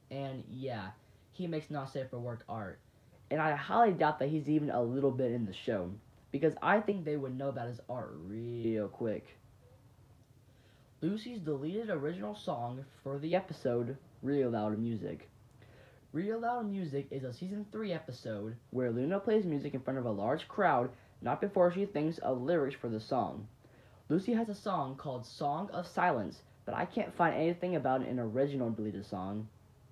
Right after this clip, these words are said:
Incestuous ideas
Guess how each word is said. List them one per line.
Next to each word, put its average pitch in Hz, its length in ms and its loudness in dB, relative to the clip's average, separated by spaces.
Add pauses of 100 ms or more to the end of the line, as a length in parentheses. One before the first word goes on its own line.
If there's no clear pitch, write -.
(1200)
Incestuous 175 720 -4
ideas 156 640 -4